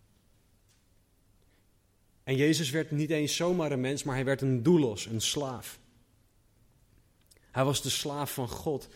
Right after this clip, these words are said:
terwijl hij toch een perfecte vader-zoon relatie met God had.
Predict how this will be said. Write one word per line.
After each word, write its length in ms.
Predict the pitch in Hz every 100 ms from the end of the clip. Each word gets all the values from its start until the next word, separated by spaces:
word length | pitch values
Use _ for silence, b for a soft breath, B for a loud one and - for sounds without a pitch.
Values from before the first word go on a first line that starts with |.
| B
terwijl 220 | - 135 131
hij 140 | 131
toch 260 | - 165 151
een 120 | 127
perfecte 480 | 135 - 160 - -
vader-zoon 640 | 139 135 127 104 131 135
relatie 440 | 120 113 107 101 104
met 140 | 98
God 260 | - 101 -
had. 240 | 76